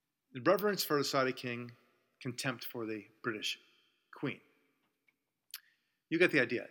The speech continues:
And then recently, even more recently, something happened. A statement that he made.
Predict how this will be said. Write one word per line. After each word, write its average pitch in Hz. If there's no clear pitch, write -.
And 147
then 277
recently, 143
even 156
more 135
recently, 117
something 117
happened. -
A 120
statement 165
that 107
he 107
made. 104